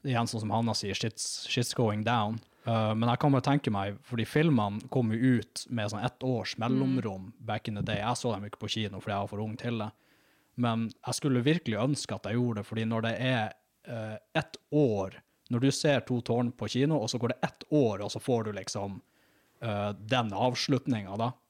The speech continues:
Speaker 1: Eh, hypen har på en måte ikke rukket å dø ennå, du har ikke rukket å glemme to, to tårn, og så kommer liksom det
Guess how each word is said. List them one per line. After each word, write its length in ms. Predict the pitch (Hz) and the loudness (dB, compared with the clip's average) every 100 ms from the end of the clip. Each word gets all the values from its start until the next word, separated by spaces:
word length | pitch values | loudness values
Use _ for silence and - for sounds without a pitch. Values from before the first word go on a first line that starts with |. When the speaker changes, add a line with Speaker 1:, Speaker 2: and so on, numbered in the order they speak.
| _ | _
Speaker 1:
Eh, 140 | 117 98 | -4 2
hypen 320 | 131 139 131 | 2 4 2
har 140 | 110 | 0
på 80 | 117 | -2
en 60 | 104 | -6
måte 100 | 104 | -6
ikke 140 | 110 | -2
rukket 280 | 131 - 110 | -4 -2 -4
å 80 | 98 | -4
dø 380 | 101 117 131 110 | -2 2 2 2
ennå, 260 | 107 120 104 | -2 -2 -2
du 60 | 110 | -4
har 80 | |
ikke 140 | 117 123 | -2 -4
rukket 160 | 117 | -4
å 60 | 107 | -4
glemme 380 | 120 131 110 95 | 0 0 0 -4
to, 180 | - 110 117 | -6 -6 -4
to 160 | 123 113 | -6 -2
tårn, 300 | 123 117 101 | -2 -2 -2
og 80 | |
så 80 | 110 | -6
kommer 260 | 110 131 113 | 0 0 0
liksom 220 | 104 104 - _ - - _ _ | -4 -6 -8 _ -20 -20 _ _
det 220 | 113 139 | 0 4